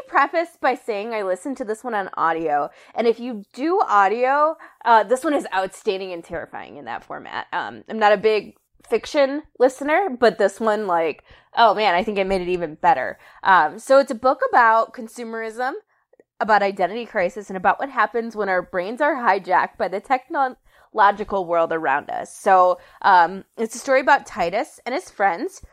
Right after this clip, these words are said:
who are on their latest trip to the moon, and they're bored going to the moon. Like, it's super boring. Um,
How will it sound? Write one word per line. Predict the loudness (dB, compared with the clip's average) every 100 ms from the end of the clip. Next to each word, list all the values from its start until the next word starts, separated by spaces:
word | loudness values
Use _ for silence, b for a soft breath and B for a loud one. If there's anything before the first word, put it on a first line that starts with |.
| b
who | -2
are | 2
on | 4
their | 2
latest | 2 0 -2 -6
trip | -8 -8
to | -8
the | -4
moon, | -2 -2 -4 -4 -6
and | -2
they're | -2
bored | -2 -6 -4 -2 0 -2 -6 -10 _
going | -8 -6
to | -6
the |
moon. | -10 -10 -12
Like, | -12
it's | -14
super | -12 -12
boring. | -10 -8 -8 -12 -18 _ b b b
Um, | 2 4 4 4 0